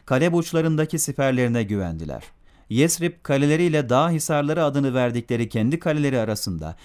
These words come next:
hiçbir karşılaştırma yapılamayacağını söylediler. Bu ayrı gruplarla savaşma kararı onların en zayıf noktaları olan birlik yoksunluğuna dayanıyordu.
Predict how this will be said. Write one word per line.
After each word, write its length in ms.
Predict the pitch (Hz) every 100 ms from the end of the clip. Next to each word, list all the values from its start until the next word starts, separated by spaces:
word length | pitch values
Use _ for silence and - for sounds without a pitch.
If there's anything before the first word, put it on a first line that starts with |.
| -
hiçbir 320 | 220 - 170 156
karşılaştırma 760 | 160 143 143 139 127 143 170
yapılamayacağını 760 | 151 143 165 131 107 110 98
söylediler. 640 | - 104 90 80 67 - - _ _ _ -
Bu 240 | 175 208 -
ayrı 280 | 135 156
gruplarla 640 | 185 170 160 180 180 165 160
savaşma 520 | - 120 117 180 202
kararı 580 | 180 156 117 95 127 180 - -
onların 460 | 151 156 165 165 -
en 140 | - 196
zayıf 300 | 175 170 170
noktaları 440 | 151 147 147 156
olan 400 | 135 120 120 120
birlik 340 | 107 117 160 151
yoksunluğuna 640 | 143 - 135 131 127 120
dayanıyordu. 640 | 98 90 87 82 82 80